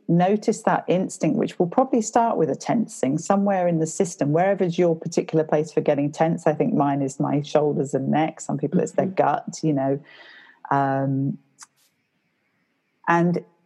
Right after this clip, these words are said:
Speaker 1: what happens, you know, when you, when you look for the feeling underneath that,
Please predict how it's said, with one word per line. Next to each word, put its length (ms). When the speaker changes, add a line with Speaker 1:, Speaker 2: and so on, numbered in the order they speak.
Speaker 1:
what 280
happens, 800
you 60
know, 120
when 240
you, 300
when 240
you 180
look 300
for 160
the 140
feeling 480
underneath 600
that, 360